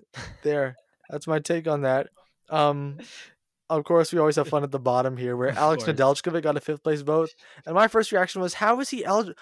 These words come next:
Speaker 2: wasn't he eligible last year?" I mean, I know, I know,
Speaker 1: Probably.
Speaker 2: like, players can be eligible for this several times,
Speaker 1: Yeah.
Speaker 2: but I thought last year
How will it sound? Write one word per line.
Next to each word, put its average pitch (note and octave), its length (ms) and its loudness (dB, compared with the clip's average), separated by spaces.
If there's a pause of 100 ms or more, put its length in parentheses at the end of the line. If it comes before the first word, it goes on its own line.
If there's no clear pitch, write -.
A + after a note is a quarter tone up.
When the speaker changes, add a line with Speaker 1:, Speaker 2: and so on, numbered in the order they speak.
(120)
Speaker 2:
wasn't C4+ 300 0
he D4 120 -2
eligible G#3+ 420 0
last D3+ 340 2
year?" G3+ 260 -4 (1600)
I F3+ 60 4
mean, G3 140 0
I G3+ 80 6
know, G3+ 140 4
I F#3+ 100 4
know, G3 80 6
Speaker 1:
Probably. G3+ 80 6
Speaker 2:
like, F#3+ 240 4
players F3+ 240 -2
can F#3 100 -2
be E3+ 100 0
eligible E3 300 2
for D#3 140 -8
this D3 120 -2
several D3+ 280 -4
times, C3+ 400 -6 (100)
Speaker 1:
Yeah. A2 160 -10
Speaker 2:
but D#3 80 2
I F3+ 140 6
thought E3 260 2
last C#3+ 400 0
year C3+ 240 -4